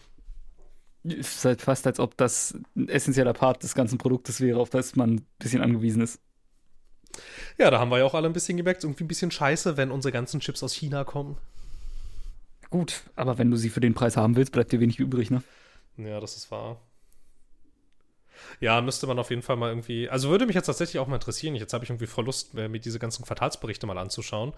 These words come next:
Speaker 1: Aber das klingt wie ein Thema fürs nächste Mal.
Speaker 2: Ja, das ist auf jeden Fall ein Thema fürs nächste Mal, das mache ich jetzt hier nicht live, während hier die Aufnahme noch läuft.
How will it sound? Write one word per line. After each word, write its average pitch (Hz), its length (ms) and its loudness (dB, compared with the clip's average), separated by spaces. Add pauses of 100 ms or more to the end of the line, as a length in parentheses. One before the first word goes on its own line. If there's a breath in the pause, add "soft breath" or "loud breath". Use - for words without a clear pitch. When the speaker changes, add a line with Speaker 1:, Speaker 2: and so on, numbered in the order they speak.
(280 loud breath)
Speaker 1:
Aber - 180 -4
das 156 160 2
klingt 143 280 2
wie 156 160 0 (140)
ein 135 140 6
Thema 131 260 6
fürs - 160 2
nächste 123 260 4
Mal. - 180 -2 (180 soft breath)
Speaker 2:
Ja, 135 200 8
das 160 140 6
ist 156 100 2
auf 127 100 4
jeden 123 140 0
Fall 117 100 2
ein 117 60 -2
Thema 113 200 -4
fürs - 160 -10
nächste 117 220 -6
Mal, 110 100 -2
das 107 100 -8
mache 117 180 -2
ich - 60 -8
jetzt 107 140 -4
hier 117 100 -2
nicht 104 160 -4
live, 104 320 0 (340 loud breath)
während 107 240 0
hier 117 100 -6
die 107 80 -4
Aufnahme 101 400 -4
noch 101 140 -8
läuft. 107 360 -4